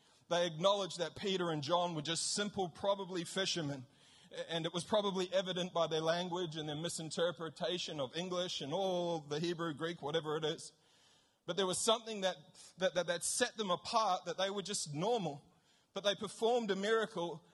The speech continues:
and they were preaching this amazing story or message or, or, or truth or good news maybe about Jesus. And in their circle, they discussed it and they got to a point where they said, "These men, they're just ordinary, non-learned men.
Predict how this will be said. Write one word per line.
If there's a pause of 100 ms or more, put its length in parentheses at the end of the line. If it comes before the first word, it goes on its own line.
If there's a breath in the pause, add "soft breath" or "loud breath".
and
they
were
preaching
this
amazing
story
or
message
or, (180 loud breath)
or,
or
truth
or
good
news
maybe
about
Jesus. (1080 loud breath)
And
in
their
circle, (380)
they
discussed
it
and
they
got
to
a
point (800 loud breath)
where
they
said,
"These (120)
men,
they're
just
ordinary,
non-learned
men.